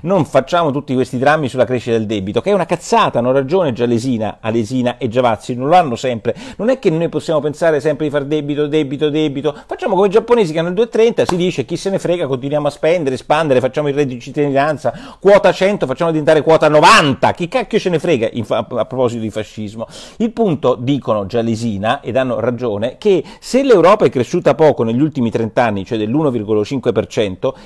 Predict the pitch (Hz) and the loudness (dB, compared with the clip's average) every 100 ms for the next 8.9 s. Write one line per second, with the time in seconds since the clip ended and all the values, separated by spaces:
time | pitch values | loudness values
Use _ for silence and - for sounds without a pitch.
0 | - 392 302 330 - 135 135 139 196 160 | -4 -4 -2 -4 0 0 2 0 0 2
1 | 285 262 214 156 220 160 170 196 143 123 | 2 2 0 2 4 4 4 2 4 2
2 | 147 151 135 180 190 147 123 170 151 - | 2 0 2 4 4 2 2 4 2 0
3 | 127 202 202 190 170 170 156 175 190 117 | -2 0 0 -2 -4 -6 -6 -4 -4 -6
4 | - 151 214 185 175 135 175 135 113 160 | -8 0 0 2 -2 -2 -6 -4 -6 -4
5 | 156 117 - - - 202 147 170 214 - | -2 -4 -8 -14 0 2 2 0 0 0
6 | 233 233 208 196 180 156 143 160 123 110 | 0 2 0 0 0 2 2 2 0 -4
7 | 170 170 175 156 135 151 170 143 110 113 | -4 -2 0 0 0 -4 0 0 0 -4
8 | 110 160 160 175 156 127 98 101 | -2 0 0 0 0 -2 -4 -4